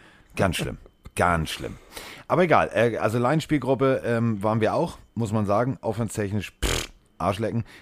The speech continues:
defense-technisch, pff, war okay, aber auch nur durchwachsen und deswegen siebenundzwanzig zu siebzehn. Ähm, nächstes Spiel. Also da war ich ja voller lila Emotionen und hab gesagt, „Mensch, also die Vikings, super und Kirk Cousins und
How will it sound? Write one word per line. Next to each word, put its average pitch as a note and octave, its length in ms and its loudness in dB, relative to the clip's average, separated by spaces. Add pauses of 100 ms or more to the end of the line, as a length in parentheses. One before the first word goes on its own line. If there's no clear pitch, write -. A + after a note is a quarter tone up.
(140)
defense-technisch, G2 640 -2 (100)
pff, A#1 200 -6 (220)
war F2 180 2
okay, A2+ 340 -2
aber F2 320 -2
auch E2+ 140 -4
nur F#2+ 160 -2
durchwachsen F#2 520 -4 (300)
und F2+ 140 -4
deswegen F2 280 -4 (140)
siebenundzwanzig D#2+ 760 -4
zu - 160 -6
siebzehn. F2+ 580 -4 (640)
Ähm, C3 720 2 (540)
nächstes C#3+ 420 0
Spiel. C2 280 -8 (460)
Also G#2 200 -2
da A2+ 100 4
war A2 180 4
ich C3 120 -4
ja A#2+ 80 4
voller B2+ 540 0
lila A2+ 580 2
Emotionen A#2 760 0
und G2+ 100 0
hab F#2 120 -4
gesagt, E2+ 220 -6
„Mensch, A2+ 440 0
also F#2+ 200 -4
die G2 120 -2
Vikings, F#2+ 560 -2
super A2+ 640 2
und G#2+ 140 2
Kirk G#2 240 -4
Cousins G2+ 400 -4
und G#2 240 -10